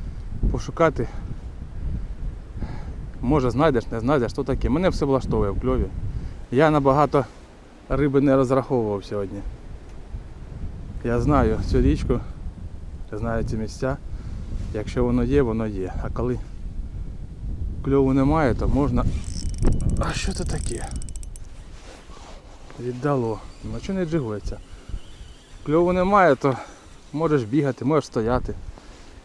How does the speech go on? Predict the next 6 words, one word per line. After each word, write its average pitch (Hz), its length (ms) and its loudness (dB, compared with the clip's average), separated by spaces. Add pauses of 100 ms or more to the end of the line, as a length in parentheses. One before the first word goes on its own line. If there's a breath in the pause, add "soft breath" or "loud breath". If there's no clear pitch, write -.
(800 loud breath)
Хто - 180 0
як 170 160 4 (140)
любить, 156 320 2
так 117 140 -6 (100)
і 113 40 -2
ловить. 98 380 -8